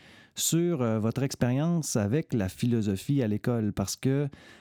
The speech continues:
de ce que j'ai compris, vous faites partie d'un programme qui s'appelle Citoyens du monde, dans lequel il y a de la philosophie.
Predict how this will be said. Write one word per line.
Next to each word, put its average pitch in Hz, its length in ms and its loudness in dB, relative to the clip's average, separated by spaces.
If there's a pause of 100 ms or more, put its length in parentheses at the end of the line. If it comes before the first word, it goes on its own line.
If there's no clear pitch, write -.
(100)
de 139 100 2
ce 139 100 0
que 139 100 2
j'ai 120 160 0
compris, 127 380 0
vous 147 100 0
faites - 260 -2
partie - 380 -2
d'un 117 160 2
programme 120 500 0
qui - 80 -8
s'appelle 107 420 -2
Citoyens 127 540 -2
du 107 120 0
monde, 127 340 0 (480)
dans 156 180 2
lequel 185 480 0
il 151 180 2
y 131 160 2
a 202 120 0
de 139 100 -2
la 117 80 0
philosophie. 113 800 0